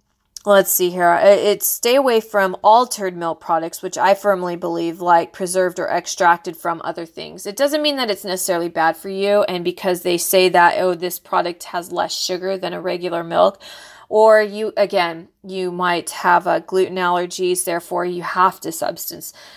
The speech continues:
Now, I understand that if you have to substitute, you have to, you know, you don't wanna be living in pain with, uh, um, inflation inside, and which causes a lot of pain. <laughs> Um,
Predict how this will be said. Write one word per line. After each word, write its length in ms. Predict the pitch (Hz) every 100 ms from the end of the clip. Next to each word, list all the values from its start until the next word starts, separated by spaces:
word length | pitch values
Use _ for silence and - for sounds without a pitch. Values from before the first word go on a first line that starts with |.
| _
Now, 200 | 254 247
I 160 | 214 233
understand 520 | 233 240 - 226 170
that 40 |
if 100 | 170
you 80 | 180
have 300 | 180 247 262
to 100 | 233
substitute, 640 | 214 226 226 - 226 269 254
you 100 | 233
have 320 | 269 262 -
to, 380 | - 165 - -
you 160 | 196 180
know, 320 | 175 180 196
you 120 | 196
don't 160 | 202 208
wanna 180 | 226 208
be 200 | 196 -
living 300 | 190 180 170
in 100 | 170
pain 400 | 165 160 180 190
with, 280 | 180 170 -
uh, 280 | 170 160 - - - - _ -
um, 500 | 180 160 160 165 - _
inflation 680 | 202 185 - 170 170 185 175
inside, 520 | 170 - 160 165 185
and 240 | 180 170 -
which 280 | 180 -
causes 440 | - 170 175 160 -
a 80 | 175
lot 360 | 180 170 - 165
of 120 | 165
pain. 440 | - 165 180 220 -
<laughs> 60 | - - - - - - - -
Um, 540 | 196 180 175 165 180